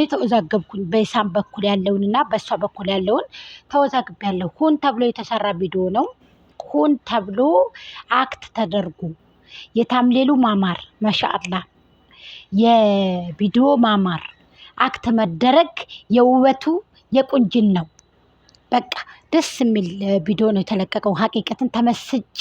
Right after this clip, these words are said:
ነው ያየሁት። ብዙ ጊዜ የምናገረው ንግግር ዛሬ ገና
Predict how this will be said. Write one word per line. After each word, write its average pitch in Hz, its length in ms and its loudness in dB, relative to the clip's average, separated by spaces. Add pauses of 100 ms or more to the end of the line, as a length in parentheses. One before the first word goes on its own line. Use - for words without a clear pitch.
(140)
ነው 226 140 2
ያየሁት። 196 600 0 (480)
ብዙ 214 240 -2
ጊዜ 214 180 -4 (100)
የምናገረው 208 800 0
ንግግር 196 460 0
ዛሬ 220 380 2 (140)
ገና 208 240 2